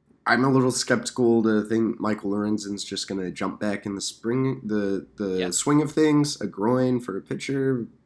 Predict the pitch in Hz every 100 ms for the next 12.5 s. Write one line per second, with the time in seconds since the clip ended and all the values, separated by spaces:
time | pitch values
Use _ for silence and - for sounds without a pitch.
0 | - - 87 98 95 - 104 98 101 104
1 | 92 107 104 101 139 135 127 - 98 101
2 | 101 98 92 - _ _ _ 73 82 92
3 | 95 92 117 113 113 104 110 104 104 107
4 | 98 98 95 92 - 117 - - - 120
5 | 117 113 - 127 135 110 107 107 101 92
6 | - 104 98 92 95 71 90 - 85 95
7 | 104 113 110 110 101 120 117 117 117 117
8 | 87 82 101 90 95 87 95 - 92 90
9 | - 90 80 78 _ _ _ _ - 156
10 | 147 143 - 135 131 131 135 135 131 110
11 | 98 95 98 101 95 95 95 92 92 85
12 | - 95 95 92 90